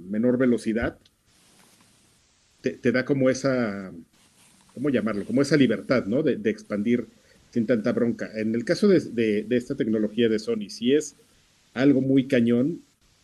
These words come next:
¿cómo expandes? Probablemente Sony tenga la respuesta, ¿no? Pero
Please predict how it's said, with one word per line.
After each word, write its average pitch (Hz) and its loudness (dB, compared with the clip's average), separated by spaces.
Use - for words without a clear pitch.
¿cómo 131 4
expandes? 139 0
Probablemente 131 2
Sony 123 2
tenga 120 2
la 107 0
respuesta, 104 -2
¿no? 131 -4
Pero 107 -2